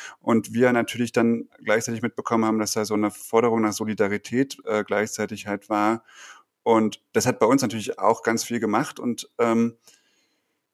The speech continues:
jetzt, ja, das war so der Moment zu sagen, okay, was ist denn dieses Care, wenn einem darüber geredet wird, äh, dass man Leuten, also dass man klatschen soll für, äh, das unterbezahlte Pflegepersonal in den Krankenhäusern? Ähm,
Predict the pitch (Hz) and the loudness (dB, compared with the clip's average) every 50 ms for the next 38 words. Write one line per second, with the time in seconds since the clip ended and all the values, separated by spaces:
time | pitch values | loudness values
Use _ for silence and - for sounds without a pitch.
0 | _ _ _ _ - 104 113 110 - - - - - - - _ _ _ _ _ | _ _ _ _ 0 0 0 2 2 0 0 0 -2 -4 -4 _ _ _ _ _
1 | _ _ _ _ _ _ _ _ _ _ _ _ _ - 120 123 120 107 - - | _ _ _ _ _ _ _ _ _ _ _ _ _ 0 2 2 2 2 0 -4
2 | - - 113 - - 135 131 120 127 127 123 127 123 120 120 123 135 - 123 110 | -6 -6 -6 0 2 2 2 2 2 2 2 4 4 4 4 4 2 0 0 0
3 | 120 120 120 - - 120 113 120 113 - - 143 143 - - 214 190 131 107 95 | 0 0 0 0 -2 0 0 0 0 0 -2 -2 0 2 2 2 2 2 -2 -2
4 | - - - - - - 110 101 98 101 98 95 98 98 101 98 101 101 101 98 | -2 -2 -2 -4 -6 -2 0 2 4 4 2 2 0 0 0 0 0 0 0 0
5 | - 104 101 101 101 104 101 107 101 104 98 107 113 110 - - 107 107 - - | 0 0 0 0 2 2 2 2 0 2 0 0 0 0 0 0 0 0 0 -2
6 | - - - 107 107 104 104 104 101 101 98 - - 113 104 101 98 101 101 104 | -8 -4 -2 0 2 2 2 2 0 -2 -4 -4 -4 -2 -2 0 2 2 0 0
7 | 104 113 110 95 - - - 98 104 104 104 101 - - 101 - - - 113 - | 0 -4 -8 -8 -8 -12 -8 -8 -6 -4 -6 -6 -6 -6 -6 -4 -2 -2 -2 -2
8 | - - 131 113 104 107 104 107 107 - - 117 113 107 104 104 - - 107 107 | -2 -4 -4 0 2 4 4 2 2 0 -2 2 2 4 4 2 2 2 0 0
9 | 104 104 101 101 101 107 104 101 - - - 110 92 92 104 95 107 101 98 107 | 2 2 2 0 0 0 -2 -2 -2 -4 -2 -4 -2 -2 -2 0 0 -2 -2 -2
10 | - - 107 104 117 113 - 107 104 107 101 101 98 95 95 101 101 98 - - | -8 -8 -6 -6 -6 -4 -4 -6 -4 -2 -2 -2 -2 -2 -2 -2 -4 -4 -2 -4
11 | 107 101 104 - 107 107 107 107 107 107 107 110 107 110 104 - _ - - - | -4 -4 -4 -4 -6 -2 0 0 2 2 2 2 0 0 -2 -8 _ -20 -20 -20
12 | - - - - _ _ _ _ 107 107 107 107 104 104 107 110 110 - | -20 -20 -20 -20 _ _ _ _ 0 2 2 2 2 2 0 -2 -4 -8